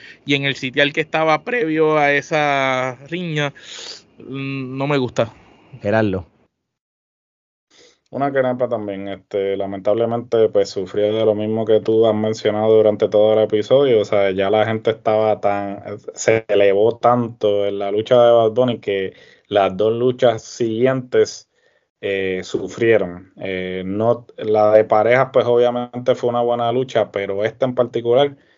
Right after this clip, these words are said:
Speaker 3: coincido contigo en que el final fue una mierda. Realmente, este, están como que arrastrando por los pelos o estirando el chicle,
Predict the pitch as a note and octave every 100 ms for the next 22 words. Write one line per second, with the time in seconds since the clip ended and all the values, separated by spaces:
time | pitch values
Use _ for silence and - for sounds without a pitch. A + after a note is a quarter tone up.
0 | _ _ _ _ - G2+ G2 A2 B2 B2+
1 | A#2+ - B2 C3 B2 A2+ A2 G2 G#2 G2+
2 | A2 A#2+ A#2+ B2+ B2 A2 G#2+ A2+ B2 G2
3 | F#2+ F#2+ F#2+ G#2 A2+ A2+ - A2+ G#2+ G#2
4 | - G2 G2 - F#2+ - G#2 G#2+ - A#2+
5 | A2+ A2 G#2+ G#2 G2+ G#2 F#2+ G#2 G#2 G2
6 | - _ _ - G#2+ A#2+ A#2+ B2 A#2+ A2+
7 | - A#2+ A#2+ A#2 A2 G#2+ _ _ _ _
8 | G2 G2+ G2 G2 G2 - G2 G#2 A#2+ A#2
9 | B2 B2 - G2 F#2+